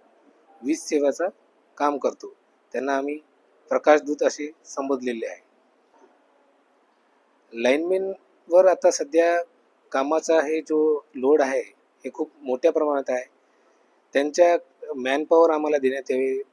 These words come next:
ग्राहक, अ, लाईनमॅनला सुरक्षा साधनेचा प्रत्येक लाईनमॅनला दिलं पाहिजे, जेणेकरून कुठल्याही प्रकारे अपघात, काम करताना अपघात होणार नाही. व तसेच, अ, मेंटेनन्सचे कामं वेळेत झाली पाहिजे, जेणेकरून जनमित्राला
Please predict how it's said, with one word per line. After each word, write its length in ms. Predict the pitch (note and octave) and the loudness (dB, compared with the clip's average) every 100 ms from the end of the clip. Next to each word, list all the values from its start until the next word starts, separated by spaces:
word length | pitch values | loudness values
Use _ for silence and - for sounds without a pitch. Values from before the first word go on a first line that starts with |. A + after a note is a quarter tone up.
| - | -6
ग्राहक, 260 | A#2 A#2+ | -6 -2
अ, 160 | C3 B2 | 0 0
लाईनमॅनला 640 | A#2+ C3 C#3+ C#3+ C#3+ C#3+ D3 - _ _ _ | 0 -4 -6 -4 0 2 0 -8 _ _ _
सुरक्षा 360 | - C3+ C#3 E3 | -6 -2 0 -2
साधनेचा 580 | - A#2+ C#3+ C#3+ D3 D3 C#3+ _ _ _ _ - | -2 -4 -4 0 4 4 2 _ _ _ _ -6
प्रत्येक 300 | B2+ - D#3 | -4 -2 0
लाईनमॅनला 360 | C#3+ C#3 C#3 | 0 0 -2
दिलं 280 | B2+ A#2+ C3+ C3 | -4 -4 -6 -4
पाहिजे, 320 | C3 A#2+ A#2+ C3 - _ _ | -2 -2 -2 -8 -10 _ _
जेणेकरून 440 | A#2+ D3 D#3+ D3+ D3+ | -6 -4 -2 -2 -2
कुठल्याही 340 | C#3+ C3 D3 | -6 -4 -4
प्रकारे 500 | C#3 C3+ C3+ C3+ C3+ C3 | -4 -2 0 0 -2 -6
अपघात, 340 | B2 A2 C3 C3 - | -12 -2 -2 -2 -6
काम 180 | B2+ C3 | -6 -4
करताना 340 | C3 B2+ B2+ | -4 -4 -6
अपघात 220 | A#2 A#2 B2 | -6 -6 -8
होणार 300 | - B2 B2 | -6 -4 -2
नाही. 160 | A#2+ B2 _ _ _ - - - - _ - | -6 -14 _ _ _ -20 -20 -20 -20 _ -4
व 40 | B2+ | -2
तसेच, 380 | - E3+ E3 E3 | 0 0 0 2
अ, 380 | D#3+ D#3 D#3 D#3 D3+ _ _ _ - | 4 4 2 0 -4 _ _ _ -6
मेंटेनन्सचे 640 | C3 C3+ C#3 D#3 D#3 - | -4 -2 -2 -2 -4 -6
कामं 400 | D3+ C3+ C#3 C#3+ | 0 0 0 0
वेळेत 380 | C3+ C3+ C#3 - - - _ _ _ | 0 0 -2 -8 -20 -20 _ _ _
झाली 200 | A2+ A#2+ | -6 -2
पाहिजे, 380 | C3+ C3 B2 C3 C3 _ _ _ | 0 0 0 -4 -6 _ _ _
जेणेकरून 520 | A#2+ C#3 C#3 C#3 C#3+ | -6 -4 -2 -2 -2
जनमित्राला 680 | C3 B2+ C3+ C3+ C3+ B2+ C3 | -6 -8 -8 -4 -2 0 -2